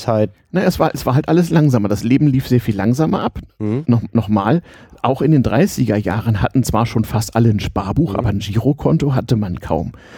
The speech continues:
Speaker 2: Und eine Überweisung hieß, man musste sich physisch in seine Bankfiliale begeben, zu sehr begrenzten Öffnungszeiten oder aufs Postamt,
Speaker 1: Mhm.
Speaker 2: nicht? Postcheckkonto hieß das damals und konnte dann Geld überweisen. Aber der einzige bargeldlose Zahlungsverkehr oder halbbare Zahlungsverkehr war, dass man seine Stromrechnung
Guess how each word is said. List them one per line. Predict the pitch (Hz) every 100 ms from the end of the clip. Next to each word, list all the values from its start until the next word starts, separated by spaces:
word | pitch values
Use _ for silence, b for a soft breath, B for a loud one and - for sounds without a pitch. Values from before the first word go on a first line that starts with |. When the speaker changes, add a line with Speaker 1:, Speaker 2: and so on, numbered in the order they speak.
| B B B
Speaker 2:
Und | 120
eine | 117
Überweisung | 117 110 104 104 110 123
hieß, | 135 156 160
man | 127
musste | 131 131
sich | 110 113
physisch | - 127 117 - -
in | 113
seine | 107 107
Bankfiliale | 107 110 110 143 147 143
begeben, | 143 123 143 160 165 B B B
zu | - 117
sehr | 120
begrenzten | 117 117 123 - -
Öffnungszeiten | - - 135 - 139 -
oder | 127 113
aufs | 110 -
Postamt, | - 101 104 - 104
Speaker 1:
Mhm. | 131
Speaker 2:
nicht? | 165 -
Postcheckkonto | - 139 - - 165 - 175 175 160
hieß | 156
das | - 156
damals | 165 156 156 - B B B B B
und | 127
konnte | - 143 143
dann | 131
Geld | 113 113
überweisen. | 117 104 101 107 101
Aber | 104 110 - B B B -
der | -
einzige | 123 135 -
bargeldlose | 92 113 131 120 123 110
Zahlungsverkehr | - 101 123 - 123 - 135 113
oder | 110 -
halbbare | 110 - 123 131 131
Zahlungsverkehr | - 110 127 - 120 - 113
war, | 101
dass | 113 113
man | 117
seine | 110 110
Stromrechnung | - 120 139 127 - 107